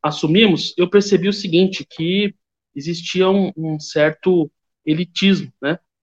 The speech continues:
Tanto nesse negócio de, ah, ah, fomento ficar muito nas capitais e quase nada no interior, então a gente tem que levar isso pro interior, e também artistas,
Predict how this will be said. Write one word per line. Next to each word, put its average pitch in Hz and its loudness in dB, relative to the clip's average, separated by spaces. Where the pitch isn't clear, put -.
Tanto 226 4
nesse 196 0
negócio 151 2
de, 143 -4
ah, 131 -2
ah, 123 -6
fomento 160 2
ficar 151 0
muito 180 0
nas 156 -4
capitais 156 -2
e 151 0
quase 170 2
nada 156 2
no 151 2
interior, 143 0
então 160 0
a 165 0
gente 170 -4
tem 180 0
que 190 -4
levar 147 0
isso 143 -6
pro 143 -12
interior, 139 -4
e 196 -2
também 214 4
artistas, 170 -2